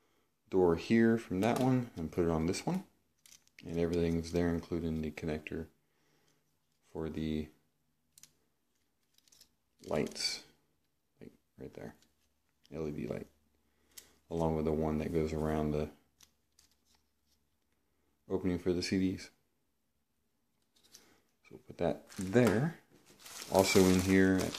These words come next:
like I said, you got the panel for the GameCube controller ports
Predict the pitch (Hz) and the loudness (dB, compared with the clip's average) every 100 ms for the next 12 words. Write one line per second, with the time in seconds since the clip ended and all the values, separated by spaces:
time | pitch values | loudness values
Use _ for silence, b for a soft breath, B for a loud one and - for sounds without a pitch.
0 | - - - - B B B B _ - | -10 -10 -12 -14 B B B B _ -20
1 | _ - 80 80 85 82 80 78 76 76 | _ -12 -8 -4 0 0 0 -2 -2 -2
2 | 78 - 85 82 82 - 82 78 78 87 | -6 -6 -6 -4 -4 -4 -4 -4 0 0
3 | 90 87 - 87 - 78 87 90 - - | 0 -2 -6 -8 -8 -6 0 0 -2 -8
4 | - - - | -8 -10 -16